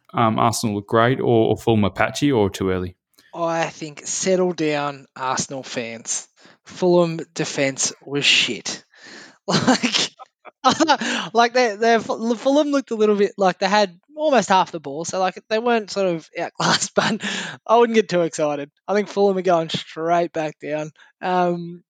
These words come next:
Speaker 2: Willian was impressive, and, uh, I think Gabriel was pretty impressive too, but, like, <laughs> Fulham didn't offer a great deal going forward. Um, Odoi was all right, like, whipping balls across,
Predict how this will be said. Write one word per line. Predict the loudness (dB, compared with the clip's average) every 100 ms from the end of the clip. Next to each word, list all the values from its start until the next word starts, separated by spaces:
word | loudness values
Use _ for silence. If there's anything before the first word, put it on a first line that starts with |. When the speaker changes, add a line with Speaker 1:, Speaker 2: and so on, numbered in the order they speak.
| _ _ _
Speaker 2:
Willian | 2 4 6 4
was | 2
impressive, | 0 0 0 0 -4 -6
and, | -6 -4 -4 -4
uh, | -4 -2 -2 -4 -20 _ _ _ _ -4
I |
think | -2 -4 -14 -18 2
Gabriel | 2 6 6 6 4
was | 0
pretty | -2 -4
impressive | -2 -4 -4 -8
too, | -6 -4
but, | -2 -2 2
like, | 2
<laughs> | 2 0 0 -2
Fulham | 0 2 2 0
didn't | -2 -2
offer | -4 -4 -8
a | -4
great | -4 -4 -4
deal | -4 -2 -4 -8 _ _
going | -4 -4 -4
forward. | -4 -4 -6 -14 -20 -2
Um, | 0 2
Odoi | 4 6 6
was | 4 4
all | 6
right, | 6 4 2 -8 _
like, | -2 0
whipping | -4 0
balls | 2 4 2
across, | 2 2 2 -4